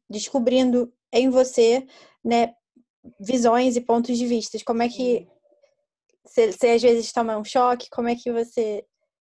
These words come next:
Speaker 2: Cara, é muito doido pensar nisso, assim, porque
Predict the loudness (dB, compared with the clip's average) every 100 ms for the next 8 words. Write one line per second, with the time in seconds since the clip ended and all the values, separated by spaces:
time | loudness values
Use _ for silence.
0 | _ _ _ _ _ -2 0 0 0 -4
1 | -10 -12 -6 -4 -4 -8 -10 -10 -6 -6
2 | -6 -10 -12 -16 -14 -16 -16 -18 -16 -12
3 | -10 -10